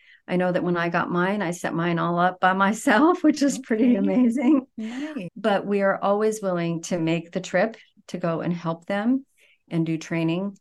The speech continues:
Speaker 1: There is also training online for them. Like, if they want to learn more, we can access training online for them to learn more about hyperbarics and the safety of it and educate them a little bit more.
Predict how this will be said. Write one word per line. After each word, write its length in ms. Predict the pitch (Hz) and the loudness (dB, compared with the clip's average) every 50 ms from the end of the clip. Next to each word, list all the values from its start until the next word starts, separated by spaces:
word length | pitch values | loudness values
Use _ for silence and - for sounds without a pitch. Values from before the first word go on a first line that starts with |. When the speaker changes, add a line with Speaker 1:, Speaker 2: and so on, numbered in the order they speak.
| _ _ _ _ _ | _ _ _ _ _
Speaker 1:
There 160 | - 202 202 190 | -6 -4 -2 -2
is 120 | 190 185 | -2 -4
also 400 | 175 - 175 180 180 - 196 185 | -4 -2 -2 -2 -2 -2 -4 -4
training 460 | 180 - - 190 185 185 185 185 185 | -4 -6 -6 -4 -2 -2 -2 -4 -4
online 640 | - - 170 175 175 170 165 165 170 175 196 233 254 | -4 -2 -2 0 0 0 0 0 -2 -2 0 0 -2
for 160 | 247 - 262 | -2 -2 -2
them. 500 | 233 240 240 240 254 277 285 294 294 294 _ _ _ | 0 0 0 2 2 2 2 0 0 -4 _ _ _
Like, 260 | - - 165 160 156 175 | -6 -4 -4 -4 -4 -6
if 80 | 170 | -4
they 120 | - 185 175 | -2 0 0
want 200 | 175 175 175 180 | 0 0 0 0
to 200 | 175 165 - - | 0 -2 -2 -2
learn 340 | 160 175 170 165 165 165 | 0 0 2 2 2 2
more, 500 | 170 165 160 160 165 160 180 220 285 311 311 - _ _ _ _ | 0 0 0 0 0 0 -2 -2 -2 -4 -6 -8 _ _ _ _
we 140 | - 180 175 | -4 -4 -4
can 180 | 170 175 165 160 | -2 -2 -4 -4
access 580 | - - 165 165 - - - 165 165 - - | -4 -4 -6 -6 -6 -6 -6 -6 -6 -6 -12
training 460 | - - - 175 165 160 160 160 160 - | -14 -10 -6 -4 -2 -2 -2 -2 -2 -2
online 480 | - 165 165 160 156 156 156 151 160 | -2 -2 -2 -2 -2 -2 -2 -4 -4
for 160 | 160 - - | -6 -6 -8
them 340 | 156 156 151 147 147 151 151 151 | -6 -6 -4 -4 -4 -4 -6 -8
to 140 | - - | -10 -12
learn 260 | 156 156 156 151 147 151 | -10 -6 -4 -4 -2 -2
more 220 | 156 151 151 151 | -2 -2 -4 -4
about 260 | 160 156 156 160 170 | -6 -6 -6 -6 -6
hyperbarics 720 | 165 170 156 156 - - 160 151 147 151 151 147 - - | -6 -8 -8 -8 -8 -8 -6 -6 -4 -6 -8 -8 -8 -8
and 260 | 156 151 147 147 151 - - | -6 -6 -6 -6 -8 -10 -8
the 100 | - 156 | -8 -6
safety 500 | 156 - 175 165 165 165 - 170 160 160 | -4 -2 -2 -2 -2 -2 -4 -4 -2 -2
of 140 | 151 156 160 | -2 -4 -4
it 320 | 156 156 156 151 - - - | -4 -4 -4 -4 -6 -8 -8
and 480 | - 147 143 147 143 143 - 139 - - _ _ _ _ _ _ - | -8 -8 -8 -6 -6 -8 -8 -8 -12 -16 _ _ _ _ _ _ -8
educate 440 | - 156 - 147 - - 147 - - | -6 -6 -6 -6 -6 -6 -6 -4 -4
them 120 | 147 151 | -2 -2
a 40 | 147 | -2
little 160 | 147 143 143 | -2 -2 -4
bit 160 | 135 147 139 - | -4 -6 -4 -2
more. 360 | 151 147 147 143 143 147 | -2 -2 -2 -2 -4 -8